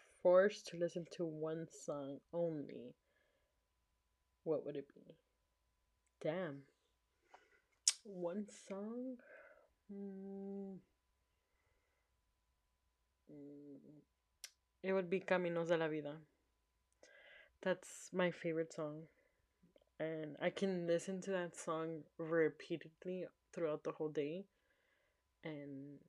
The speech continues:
not get bored of it. Let's see.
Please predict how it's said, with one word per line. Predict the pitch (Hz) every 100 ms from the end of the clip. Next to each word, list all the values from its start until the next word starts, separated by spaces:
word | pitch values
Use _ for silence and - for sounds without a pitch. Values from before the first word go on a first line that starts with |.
| _ 160
not | 151 143 147
get | 143
bored | 127 127
of | -
it. | - _ - _ _ _ _ _ _ _ _ _ _ _ _ _ _ _ _ _ _ _ _ _ _ _ _ _ _ _ _ -
Let's | 165 139
see. | - 139